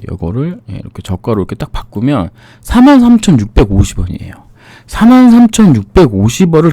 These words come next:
깨는 건 매우 안 좋은 흐름이겠죠.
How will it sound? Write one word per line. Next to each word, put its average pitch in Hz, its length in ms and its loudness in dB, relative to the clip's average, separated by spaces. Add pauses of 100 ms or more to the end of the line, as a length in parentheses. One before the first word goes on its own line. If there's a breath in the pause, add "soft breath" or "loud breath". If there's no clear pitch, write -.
깨는 240 400 2
건 139 400 0
매우 247 360 4
안 117 240 0
좋은 135 800 2
흐름이겠죠. 98 1080 -2